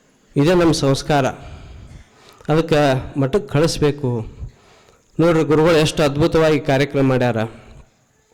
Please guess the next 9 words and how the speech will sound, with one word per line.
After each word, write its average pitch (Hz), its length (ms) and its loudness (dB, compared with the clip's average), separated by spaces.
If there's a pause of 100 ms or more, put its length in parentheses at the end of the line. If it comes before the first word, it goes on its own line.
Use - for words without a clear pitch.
(180)
ಅಪ್ಪಗಳು 190 340 2
ಹೀಗೆ 202 220 4
ಮಾಡ್ತಿದ್ರು. 180 640 0 (800)
ಯುವಕರ 170 360 4
ಕುರಿತಾಗಿ, 143 840 0
ಮಹಿಳೆಯರ 143 480 4
ಕುರಿತಾಗಿ, 120 800 -2
ರೈತರ 147 420 -2
ಕುರಿತಾಗಿ, 135 640 -2